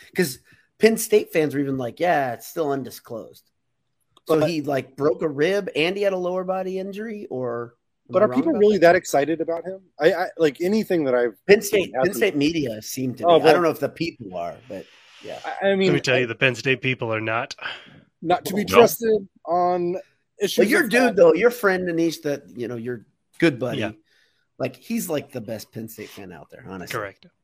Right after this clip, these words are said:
Speaker 1: I love that
Speaker 3: Correct.
Speaker 1: guy.
Speaker 3: Yes,
Speaker 1: So
Speaker 3: he's good Penn State guy.
Speaker 1: he's, he's, he's a good guy, and, and, uh, and he's level-headed. But I don't know if he's a good <laughs> representation of the fan base.
Speaker 3: <laughs>
Speaker 4: Patrick
Speaker 1: Uh,
Speaker 4: Kennedy, Patrick Kennedy.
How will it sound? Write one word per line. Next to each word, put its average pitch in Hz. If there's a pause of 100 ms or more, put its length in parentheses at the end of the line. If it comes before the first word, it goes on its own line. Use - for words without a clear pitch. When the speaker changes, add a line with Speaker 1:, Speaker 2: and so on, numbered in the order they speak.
(120)
Speaker 1:
I 131
love 120
that 120
Speaker 3:
Correct. 120
Speaker 1:
guy. - (500)
Speaker 3:
Yes, 156
Speaker 1:
So 135 (140)
Speaker 3:
he's 131
good 127
Penn 107
State 113
guy. 104
Speaker 1:
he's, 135
he's, 131
he's 131
a -
good 113
guy, - (120)
and, 127
and, 120
uh, 101 (140)
and 120
he's 139
level-headed. 113
But 131
I 135
don't 135
know 120
if 113
he's 117
a -
good 120
<laughs> -
representation 123
of 98
the 101
fan 95 (180)
base. 143 (360)
Speaker 3:
<laughs> -
Speaker 4:
Patrick 143
Speaker 1:
Uh, -
Speaker 4:
Kennedy, 120 (480)
Patrick 120
Kennedy. 98